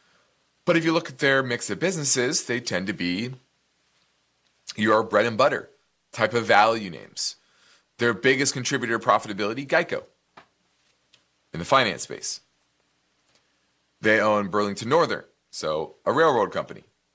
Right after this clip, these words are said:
They al-, also own some utilities and energy distributors. And then they have manufacturing, service, retail operations. They own Precision Castparts,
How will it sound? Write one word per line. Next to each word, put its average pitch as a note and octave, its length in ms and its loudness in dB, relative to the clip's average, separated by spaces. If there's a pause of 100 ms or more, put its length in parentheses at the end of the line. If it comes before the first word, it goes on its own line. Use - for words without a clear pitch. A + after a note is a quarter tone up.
(640)
They G#2 120 2
al-, G2 280 4 (160)
also G#2 380 2
own G#2 280 -2
some G#2 260 0
utilities A2+ 760 -4
and G2+ 260 -2
energy D3 380 -2
distributors. - 680 -8 (2000)
And C3 120 -2
then C#3+ 100 2
they C3 140 2
have A2+ 560 2 (420)
manufacturing, C3 800 0
service, B2 580 0
retail A#2+ 480 0
operations. A2 1160 -4 (500)
They F2 160 0
own F2+ 140 0
Precision E2 460 -8
Castparts, B2 1120 0